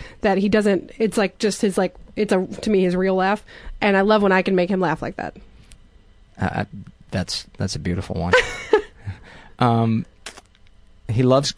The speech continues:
Speaker 2: uh, Lamont says, "I love going back to sleep early in the morning and sleeping soundly after having to get up and go to the bathroom." I do too.
Speaker 1: Yeah, that's good. Being able to fall asleep immediately like that. Shit. Um, I love, I actually have, I love Purple Rain. <laughs> I didn't even know I was gonna talk about that today, but I love that movie,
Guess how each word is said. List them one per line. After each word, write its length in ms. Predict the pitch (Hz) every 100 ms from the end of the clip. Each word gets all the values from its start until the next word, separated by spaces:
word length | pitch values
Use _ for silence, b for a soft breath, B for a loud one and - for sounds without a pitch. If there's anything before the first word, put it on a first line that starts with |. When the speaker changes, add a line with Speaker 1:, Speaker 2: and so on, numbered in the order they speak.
| -
Speaker 2:
uh, 380 | 117 113 107 101
Lamont 260 | 113 113
says, 160 | - 117
"I 40 |
love 200 | 110 120
going 180 | 123 135
back 160 | 127 127
to 80 | 117
sleep 280 | - 120
early 240 | 113 113 117
in 80 | 110
the 60 |
morning 340 | 110 107 104 107
and 100 | 101
sleeping 380 | - 120 120
soundly 680 | 107 - 123 143 135 110 104
after 260 | 107 107 117
having 240 | 113 110
to 60 | 107
get 140 | 104
up 200 | 104 98
and 100 | 104
go 120 | 101 101
to 80 |
the 80 | 95
bathroom." 420 | 92 90 - 95 -
I 160 | 98
do 200 | 95 95
too. 280 | 95 95 90
Speaker 1:
Yeah, 240 | 226 214 196
that's 260 | 233 226
good. 280 | - 214 180
Being 140 | 190 208
able 140 | 196
to 60 | 196
fall 180 | 208
asleep 200 | 196 226
immediately 380 | 190 185 196 202
like 140 | 208 220
that. 240 | 226 -
Shit. 400 | 113 - 185 - - B B B
Um, 640 | - 208 208 196 185 185 -
I 140 | 208
love, 640 | 226 233 233 233 220 - - -
I 260 | 220 220 202
actually 300 | - 190 -
have, 140 | 226 208
I 60 |
love 220 | 202 208 208
Purple 280 | 226 220
Rain. 320 | 208 214 196 220
<laughs> 60 | -
I 40 |
didn't 160 | 247 240
even 140 | 277 247
know 60 |
I 20 | 294
was 100 | 294
gonna 120 | 339
talk 140 | 320 330
about 160 | 262
that 140 | 233 226
today, 180 | 220 208
but 140 | 196
I 160 | 208 202
love 400 | 202 208 190 196
that 160 | 190
movie, 360 | 190 180 175